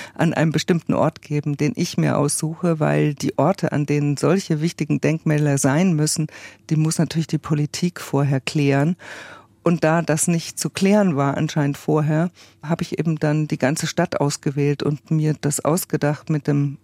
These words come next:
Audiospuren, weil es ist ja so, viele der Quellen, die ich da benutzt habe, sind aus Archiven oder auch von Dokumentarfilmerinnen oder auch natürlich aus dem Bayerischen Rundfunk.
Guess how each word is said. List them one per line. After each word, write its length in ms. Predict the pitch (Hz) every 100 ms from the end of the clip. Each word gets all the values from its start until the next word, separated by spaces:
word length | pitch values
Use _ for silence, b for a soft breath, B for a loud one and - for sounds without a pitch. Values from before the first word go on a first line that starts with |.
| _
Audiospuren, 1160 | - 190 180 139 143 156 - - 160 165 190 233 B B B B B
weil 200 | 160 185
es 100 | 175
ist 160 | 156 -
ja 120 | 165
so, 460 | 156 190 226 156 151 -
viele 400 | - - 220 214
der 140 | 180 160
Quellen, 520 | - - 160 185 180
die 60 | 156
ich 100 | -
da 100 | 156
benutzt 500 | 151 156 170 - 160
habe, 200 | 147 -
sind 540 | - 165 170 - -
aus 260 | 160 185 -
Archiven 960 | - 151 - 175 202 214 214 214 220 B B B B
oder 360 | 165 151 135
auch 140 | 143 147
von 340 | - 147 147
Dokumentarfilmerinnen 1500 | - 143 - 139 139 160 170 175 180 170 170 165 160 160 160 156
oder 380 | 147 143 131
auch 140 | 143 -
natürlich 420 | 151 - 165 -
aus 80 | -
dem 100 | 156
Bayerischen 440 | 139 143 143 160
Rundfunk. 720 | 156 170 196 - 170 160 160